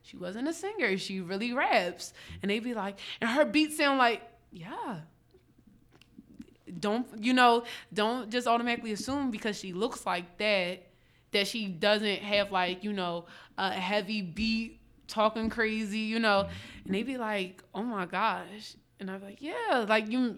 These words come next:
Speaker 1: like, try to learn about all this stuff." And it's, like, crazy 'cause you were talking about different worlds, and it's like, we in Philly. And these, to these kids, this is a whole nother world to them.
Speaker 2: Mm-hmm.
Speaker 1: And it's just like,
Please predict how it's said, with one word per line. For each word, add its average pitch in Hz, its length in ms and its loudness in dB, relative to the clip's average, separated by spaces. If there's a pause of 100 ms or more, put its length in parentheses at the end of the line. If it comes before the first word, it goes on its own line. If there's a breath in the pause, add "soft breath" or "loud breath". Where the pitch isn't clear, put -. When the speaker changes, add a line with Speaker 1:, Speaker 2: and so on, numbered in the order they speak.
(100)
Speaker 1:
like, 233 200 4
try 233 300 8
to 233 380 0 (640)
learn 214 340 2
about 214 260 6
all 208 140 2
this 202 160 -2
stuff." 196 480 0 (420 loud breath)
And 240 140 8
it's, 240 140 6
like, 220 340 4
crazy 311 340 2
'cause 240 160 0
you 240 60 -4
were 247 80 -4
talking 240 180 0
about 196 240 2
different 208 360 -2
worlds, 220 300 2
and 208 100 -4
it's 196 80 -6
like, 202 140 -4
we 240 140 -4
in 214 160 -2
Philly. 185 440 -8 (680 soft breath)
And 233 120 4
these, 233 140 2 (120)
to 269 120 0
these 240 200 4
kids, 269 260 4
this 226 180 0
is 214 140 -2
a 180 80 4
whole 214 400 4
nother 208 500 4
world 202 380 0
to 190 120 -6
them. 160 300 -6 (240)
Speaker 2:
Mm-hmm. 101 220 -12 (400 loud breath)
Speaker 1:
And 202 100 0
it's 202 140 0
just 220 160 -8
like, 180 320 2